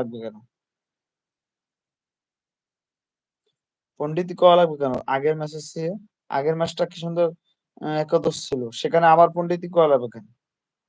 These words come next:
ভাই, এই পণ্ডিতি কেটা করতে বলছে?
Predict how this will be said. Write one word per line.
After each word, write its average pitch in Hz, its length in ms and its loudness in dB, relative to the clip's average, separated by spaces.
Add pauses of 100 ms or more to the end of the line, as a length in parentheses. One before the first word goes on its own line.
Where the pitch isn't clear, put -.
(460)
ভাই, 147 200 4 (1600)
এই 156 100 -12
পণ্ডিতি 185 380 0
কেটা 175 240 4
করতে 165 260 0
বলছে? 135 300 -4